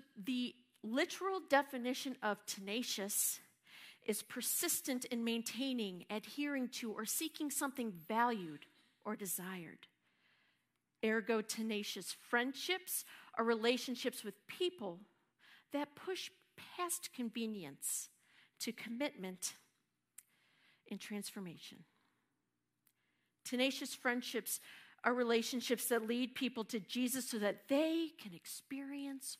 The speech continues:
full life. White Oak, I'm really excited to be here with you this morning. This is my first time inside the building of our Ross campus. I am so excited to see how God is going to use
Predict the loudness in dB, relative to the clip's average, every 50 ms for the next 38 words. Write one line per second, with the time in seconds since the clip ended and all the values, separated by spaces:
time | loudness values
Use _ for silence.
0 | _ _ -8 -8 -6 -6 -6 -6 -6 -6 -6 -6 -8 -10 -14 -16 -20 _ _ -20
1 | -20 -20 -20 -20 -20 -20 -20 -20 -20 _ _ _ _ _ _ _ _ _ _ _
2 | -6 0 2 2 4 4 2 2 0 -2 -6 -12 -12 -12 -12 -16 _ _ _ _
3 | _ _ _ _ _ -8 -4 -2 -2 -2 -2 0 0 0 0 0 -4 -4 -4 -6
4 | -6 -6 -6 -8 -10 -12 -14 -16 -14 -14 -14 -14 -12 -12 -12 -12 -12 -12 -14 -10
5 | -10 -10 -8 -8 -8 -8 -8 -6 -6 -4 -4 -4 -4 -4 -6 -6 -8 _ -14 -20
6 | -20 -20 -20 -20 _ _ -12 -10 -6 -6 -6 -6 -6 -6 -4 -4 -2 -2 -2 -4
7 | -4 -2 0 0 2 2 2 0 -2 -4 -6 -4 -2 -2 -2 -2 2 2 4 4
8 | 4 2 0 -2 -10 -2 0 2 4 4 4 4 4 2 2 2 0 -2 -2 -2
9 | -6 -2 0 2 2 2 2 0 -4 -8 -4 -2 -2 -2 0 -2 -2 -4 -2 -4
10 | -2 -2 -2 -4 -6 -6 -8 -8 -8 -4 2 4 6 6 6 4 2 -2 -10 -20
11 | -20 _ _ _ -16 -8 -4 -2 0 2 6 6 6 6 6 4 0 -2 -2 -2
12 | -2 0 0 0 0 -2 -4 -4 -6 -6 -8 -12 -20 -20 -16 0 2 2 2 4
13 | 2 2 2 2 0 -4 -4 -8 -8 -8 -8 -8 -10 -12 -10 -10 -10 -8 -8 -6
14 | -8 -8